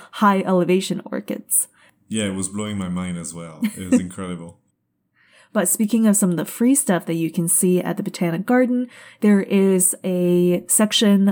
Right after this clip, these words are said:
Speaker 1: of rainforest that has been left untouched, so you can walk through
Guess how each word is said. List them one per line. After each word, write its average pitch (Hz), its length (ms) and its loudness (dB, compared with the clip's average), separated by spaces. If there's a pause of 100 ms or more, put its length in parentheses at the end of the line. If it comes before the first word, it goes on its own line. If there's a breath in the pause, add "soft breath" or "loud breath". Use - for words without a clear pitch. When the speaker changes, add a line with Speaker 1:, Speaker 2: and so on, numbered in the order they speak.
(100)
Speaker 1:
of 170 420 0 (140)
rainforest 233 680 2
that 190 220 0
has 185 200 -2
been 170 220 -2
left 160 240 -4
untouched, - 480 -2
so 214 100 0
you 175 220 2
can 185 280 0
walk 170 300 -2
through 196 540 2